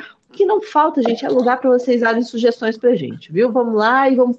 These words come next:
vamos continuar fazendo esse negócio grande. E é, todo dia a gente faz um pouquinho,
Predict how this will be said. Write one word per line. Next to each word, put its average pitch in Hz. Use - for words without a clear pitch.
vamos 220
continuar 214
fazendo 208
esse 202
negócio 196
grande. 220
E 240
é, 403
todo 349
dia 269
a 269
gente 247
faz 233
um 226
pouquinho, 233